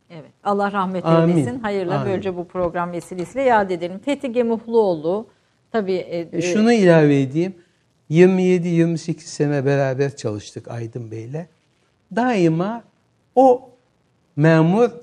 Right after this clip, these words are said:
Speaker 2: ben amirmişim gibi davrandı.
Speaker 1: Evet.
Speaker 2: Her zaman bana bunu,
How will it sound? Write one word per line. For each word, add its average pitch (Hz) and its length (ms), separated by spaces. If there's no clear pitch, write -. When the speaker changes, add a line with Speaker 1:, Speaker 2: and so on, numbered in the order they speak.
Speaker 2:
ben 220 340
amirmişim 170 880
gibi 113 300
davrandı. 113 640
Speaker 1:
Evet. 147 180
Speaker 2:
Her 294 200
zaman 202 420
bana 170 280
bunu, 175 300